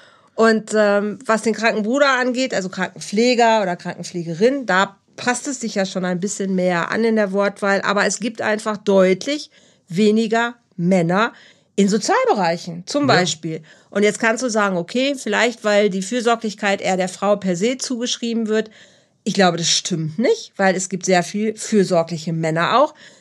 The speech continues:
Speaker 1: die ergreifen aber aus unterschiedlichsten Möglichkeiten den Beruf nicht. Vielleicht wegen der Bezahlung nicht, vielleicht aber auch, weil sie sich von ihren Freunden oder in der Gesellschaft weniger männlich angesehen fühlen, weil sie halt so einen Beruf ergreifen.
Speaker 2: Das kann durchaus sein, genau.
Speaker 1: Das kann doch sein, aber ist doch verrückt, oder?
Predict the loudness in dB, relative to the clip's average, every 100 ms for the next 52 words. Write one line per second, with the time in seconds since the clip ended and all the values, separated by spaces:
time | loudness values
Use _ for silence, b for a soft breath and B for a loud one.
0 | B 2 2 4 2 2 2 0 2 2
1 | 0 0 0 2 -2 -2 -4 -4 -4 -4
2 | -2 -2 -2 -8 -2 -2 0 -2 -4 -6
3 | -8 -8 -8 -10 -12 -16 _ -8 -2 -2
4 | -2 0 2 0 -4 -2 0 0 -2 -6
5 | -8 -4 0 0 0 0 2 0 2 2
6 | 2 -2 -2 -6 B B -2 0 2 0
7 | -2 0 6 6 4 2 0 2 4 2
8 | 0 0 2 2 0 -4 -4 0 2 2
9 | 2 2 0 B B B B _ 0 2
10 | 4 4 2 0 -2 0 -2 -2 -2 -4
11 | -6 -4 -4 -2 2 2 2 0 0 2
12 | 2 4 2 0 -2 0 0 0 -2 -4
13 | -6 -6 -6 -6 -6 -6 -4 -2 -2 -2
14 | -2 -4 0 0 0 0 4 4 2 0
15 | 0 0 -2 -4 -2 -2 -4 -4 -2 -4